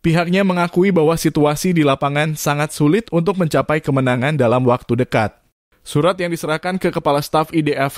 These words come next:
Herzi Halevi itu juga menyatakan bahwa para perwira militer terkejut dengan klaim pejabat senior. Sebelumnya, pejabat senior berulang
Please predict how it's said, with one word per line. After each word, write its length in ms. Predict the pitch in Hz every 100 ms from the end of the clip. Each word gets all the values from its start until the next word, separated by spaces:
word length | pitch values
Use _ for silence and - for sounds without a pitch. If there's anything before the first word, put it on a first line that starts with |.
| 151
Herzi 320 | 147 147 180
Halevi 480 | 147 170 175 175 156
itu 160 | 180
juga 240 | 151 127 131
menyatakan 640 | 127 123 123 123 160 180
bahwa 240 | 147 170 180
para 240 | 151 147
perwira 400 | 147 135 123 120
militer 480 | 139 147 151 156 156
terkejut 600 | 147 143 151 143 196 _
dengan 320 | 156 160 151
klaim 240 | 170 170 175
pejabat 560 | 151 123 113 110 -
senior. 480 | 123 123 143 135 110 - _ _ _
Sebelumnya, 560 | - 135 139 156 170 196
pejabat 480 | 190 151 147 151 165
senior 320 | 151 160 151
berulang 400 | 143 147 160